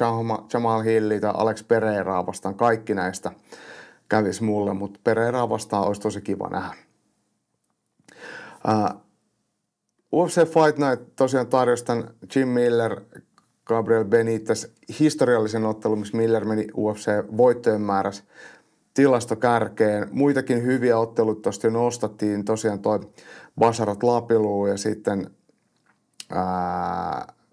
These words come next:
oli toi Simonin ja Bautistan ottelu. Mut mun mielestä voisi ihan, ihan vaan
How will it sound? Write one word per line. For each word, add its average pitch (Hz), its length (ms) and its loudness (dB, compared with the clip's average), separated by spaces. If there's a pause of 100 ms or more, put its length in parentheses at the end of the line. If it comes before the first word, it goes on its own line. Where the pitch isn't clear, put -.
(300)
oli 101 260 0
toi 98 380 -2 (2000)
Simonin 113 760 2
ja 110 200 0 (1160)
Bautistan 127 540 2
ottelu. 117 500 0 (480)
Mut 147 120 2
mun 214 200 4
mielestä 208 340 2
voisi 180 220 2
ihan, 180 320 0
ihan 165 260 -2
vaan 147 240 2